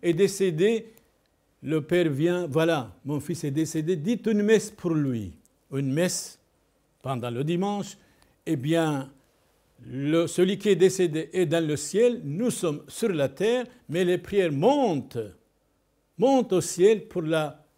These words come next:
protection et pour que celui qui est décédé soit dans le paradis éternel. Effectivement, le paradis,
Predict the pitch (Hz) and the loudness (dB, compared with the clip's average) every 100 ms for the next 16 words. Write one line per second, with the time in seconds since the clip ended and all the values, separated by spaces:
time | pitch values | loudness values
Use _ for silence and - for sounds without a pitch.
0 | _ 196 196 190 - - 190 214 - _ | _ -4 -2 -2 -4 -2 -2 -2 -6 _
1 | 160 160 - 170 160 165 156 151 156 151 | -4 -4 -4 -8 -4 0 2 0 -2 -4
2 | 170 - 165 147 120 160 202 175 156 151 | -4 0 0 0 2 4 4 4 2 4
3 | 170 - 180 170 160 156 151 214 202 180 | 2 2 0 2 0 -2 -2 2 2 2
4 | 160 - 135 120 110 101 _ _ _ _ | 0 -2 -4 -4 -8 -12 _ _ _ _
5 | _ _ _ _ 202 202 220 220 170 - | _ _ _ _ -2 2 0 2 -2 2
6 | - 170 160 196 160 139 196 269 208 | 2 2 2 4 4 2 0 0 0